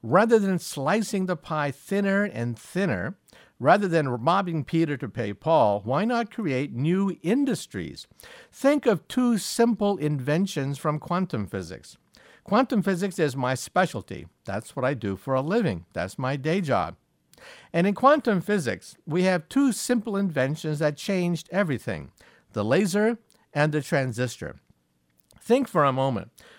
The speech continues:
Most of the high-tech innovations have been due to these two very simple inventions from quantum physics, the laser and the transistor. Computers, the internet, iPods,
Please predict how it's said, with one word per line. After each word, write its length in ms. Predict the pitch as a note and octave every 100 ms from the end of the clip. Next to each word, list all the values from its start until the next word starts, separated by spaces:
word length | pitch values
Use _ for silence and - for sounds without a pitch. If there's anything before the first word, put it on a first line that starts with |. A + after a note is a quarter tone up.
| _
Most 540 | C#3+ E3 B3 D#4 - -
of 240 | F#3+ G#3 F#3+
the 100 | F3
high-tech 720 | - G3+ A#3 A#3 G#3+ G#3 -
innovations 1040 | F3 F#3+ F#3 D3+ F3+ C4 - A#2+ G#2 B2+ - _ -
have 260 | F3 F#3
been 240 | F3 E3+ C3+
due 240 | A#3+ C4+
to 140 | -
these 260 | E3 F3 -
two 340 | - A#3 A#3
very 520 | G3+ C3 E3+ G3+ A3 G#3
simple 560 | - F3 F3+ G3 F#3+
inventions 720 | - F#3+ E3 E3+ C4 F3+ D#3+
from 180 | E3+ F3+
quantum 540 | - B2+ C#3 D3 E3+ E3+
physics, 560 | G3+ F#3+ A#2+ - - _ - _ -
the 140 | G#2
laser 480 | A2 F3 E3 G3+ A#3+ _ _ _ -
and 200 | D3 E3
the 80 | D#3+
transistor. 800 | - E3+ D#3+ F3+ F#3 - D#2 _ _ _ _ _ _ -
Computers, 800 | F3 - A#3+ E3 B2 - - _ _ _
the 280 | - B2+ D#3+
internet, 720 | - F3 F#3 F3 A#2 F2+ - _ _ -
iPods, 920 | E3 F#3+ F#3 C#3 G#2+ D#2 - - -